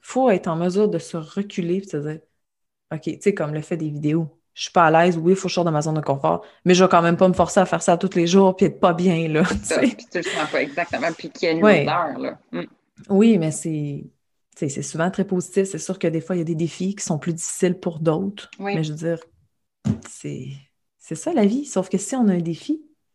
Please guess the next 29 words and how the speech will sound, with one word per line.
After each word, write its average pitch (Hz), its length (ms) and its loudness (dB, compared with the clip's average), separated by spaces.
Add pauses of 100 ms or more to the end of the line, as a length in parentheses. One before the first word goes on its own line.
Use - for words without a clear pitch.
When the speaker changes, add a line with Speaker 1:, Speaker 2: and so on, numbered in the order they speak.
(300)
Speaker 1:
on 175 180 0
a 175 40 0
une 165 120 -2
force - 640 -6 (100)
qui - 100 -6
va 170 120 0
Speaker 2:
Exact. 160 80 -8
Speaker 1:
contrer 170 340 -6
pour - 200 -16
ça. - 180 -8
Speaker 2:
Oui. 208 80 -6 (400)
Speaker 1:
On 196 120 6
reçoit 202 340 4
ce 254 60 -6
qu'on 208 140 4
est 202 80 6
capable 202 320 0
de 190 60 2
recevoir, 196 540 -2
là. 165 100 -8 (160)
Speaker 2:
Mm. 226 160 -8 (220)
Speaker 1:
C'est 180 180 -8
tout, 226 200 -4
là. 175 100 -4
C'est - 140 -12
juste - 120 -16
qu'il - 140 -8
faut 165 200 -4
l'apprendre. 185 440 -2